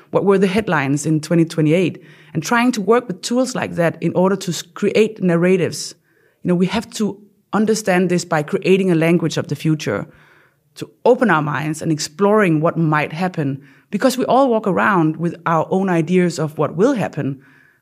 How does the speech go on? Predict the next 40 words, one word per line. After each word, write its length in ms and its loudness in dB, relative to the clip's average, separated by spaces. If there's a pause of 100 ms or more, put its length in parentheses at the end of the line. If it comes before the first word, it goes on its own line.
but 300 -2 (240)
you 80 -2
know, 140 0
the 80 -4
future, 420 0
it 200 -2
doesn't 200 0
happen 340 0
linearly. 600 -2 (440)
And 180 0
a 40 2
lot 300 4
of 80 -2
things 240 2
are 40 0
disrupting 500 -2
the 80 2
industry 340 -2
at 60 -8
the 80 -6
moment. 420 -8 (360)
Synthetic 480 -2
media, 540 0 (220)
uh, 380 -4 (440)
or, 280 0
you 140 0
know, 200 -2
augmented 420 2
reality, 280 2
virtual 300 0
reality, 360 2
all 140 2
the 80 0
things 280 0
that 80 -2
are 140 -4
happening 340 -2
within 300 -2
the 80 -2
metaverse, 680 -2